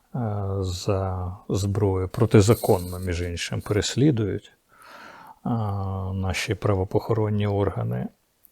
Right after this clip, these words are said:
Але, <clears throat> скажімо, іншими трофеями ми будемо ділитися. Це такі от будуть вам сувеніри. Зарання дуже дякую і давайте будемо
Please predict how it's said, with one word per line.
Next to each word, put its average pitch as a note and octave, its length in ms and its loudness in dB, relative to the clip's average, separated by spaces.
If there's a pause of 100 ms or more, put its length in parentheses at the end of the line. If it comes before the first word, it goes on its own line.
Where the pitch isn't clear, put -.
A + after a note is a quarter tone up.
(160)
Але, A#2 420 0 (240)
<clears throat> B2 260 6
скажімо, G#2 440 2
іншими C3+ 500 2
трофеями A#2 640 0
ми G2 280 0
будемо F#2+ 520 0
ділитися. G2+ 680 0
Це - 160 -6
такі G#2 300 -8
от G2 160 -6
будуть F#2+ 440 -6
вам F#2+ 280 -6
сувеніри. G2 720 0 (1040)
Зарання G#2 1000 4 (220)
дуже G2 280 2
дякую G2+ 720 0 (160)
і G2+ 400 -4
давайте F#2+ 480 -2
будемо F#2 480 -2